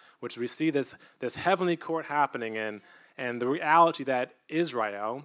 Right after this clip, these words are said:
who's represented by Joshua, the high priest, and Joshua is not this, not the same Joshua of Moses' Joshua. This is a Joshua who was a part of the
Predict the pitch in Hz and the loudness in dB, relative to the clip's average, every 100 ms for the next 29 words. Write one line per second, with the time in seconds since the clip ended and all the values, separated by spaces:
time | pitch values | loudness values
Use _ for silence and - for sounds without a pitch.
0 | - 139 110 123 127 120 117 113 110 104 | -8 -6 -2 -2 -4 -4 -4 -4 -4 -2
1 | 117 120 - 110 101 107 117 110 110 - | 0 0 -2 -12 -14 -16 -14 -8 -8 -8
2 | 107 101 - 113 127 147 - 131 120 123 | -14 -14 -14 -4 2 2 2 -2 -2 -4
3 | 123 - 151 139 - 135 127 120 123 - | -6 -8 -6 -6 -6 -6 -8 -6 -6 -6
4 | 117 107 101 - - - - 120 127 110 | -10 -12 -14 -20 -20 -20 -6 2 2 2
5 | 95 101 - - - 110 101 - 104 127 | -4 -6 -8 -12 -14 -8 -6 -6 -4 -4
6 | 127 110 104 117 113 - 110 104 113 104 | -2 -4 -2 0 0 -2 -4 -4 -6 -8
7 | 104 - 117 110 107 104 | -8 -6 -4 -4 -6 -10